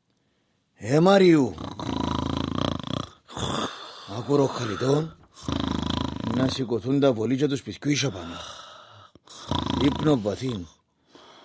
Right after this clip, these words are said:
Τώρα να βάλω την κεφαλή μου μες στο σεντόνι.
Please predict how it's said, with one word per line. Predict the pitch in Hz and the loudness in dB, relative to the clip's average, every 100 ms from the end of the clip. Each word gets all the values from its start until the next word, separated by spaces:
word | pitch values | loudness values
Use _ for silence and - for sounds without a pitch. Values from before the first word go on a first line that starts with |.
| - _ _ _ _ | -20 _ _ _ _
Τώρα | 120 131 110 | -8 -6 -6
να | 90 | -8
βάλω | 95 117 117 113 139 _ _ _ _ _ _ _ _ _ _ _ _ - | -6 -4 -2 -4 -8 _ _ _ _ _ _ _ _ _ _ _ _ -16
την | 101 | -14
κεφαλή | 95 90 92 113 | -14 -14 -10 -8
μου | 117 113 | -6 -6
μες | 113 | -8
στο | - 110 | -10 -12
σεντόνι. | 95 90 98 87 - | -12 -14 -14 -16 -20